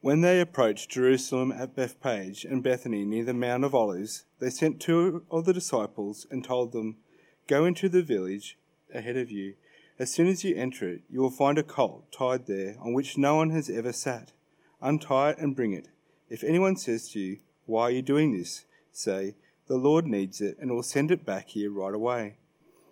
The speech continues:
So they went and found a colt outside in the street, tied by a door. They untied it, and some of those standing there said to them, "What are you doing untying the colt?" They answered them just as Jesus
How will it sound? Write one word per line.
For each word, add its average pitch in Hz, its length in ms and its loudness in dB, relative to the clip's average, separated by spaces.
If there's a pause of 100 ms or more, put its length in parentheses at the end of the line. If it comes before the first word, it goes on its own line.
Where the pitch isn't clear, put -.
(160)
So - 180 -6
they 135 80 4
went 147 300 2
and 165 120 -2
found 117 220 2
a 127 80 0
colt 98 460 -6
outside 123 420 -2
in 135 120 2
the 127 100 0
street, 101 400 -6 (260)
tied 120 260 0
by 123 200 2
a 117 40 0 (160)
door. 95 260 -4 (480)
They 110 120 0
untied 117 540 0
it, - 80 -16 (320)
and 117 120 -4
some 151 200 0
of 175 60 4
those 165 160 4
standing 123 420 -2
there 95 160 -4
said 131 220 -4
to - 80 -16
them, 101 220 -6 (460)
"What 147 140 2
are 180 60 -4
you 180 100 -2
doing 151 300 2
untying 123 420 0
the 131 80 -2
colt?" 143 380 -4 (720)
They 117 140 -2
answered 131 340 0
them 123 160 2
just 135 260 0
as 143 100 -6
Jesus 117 460 -4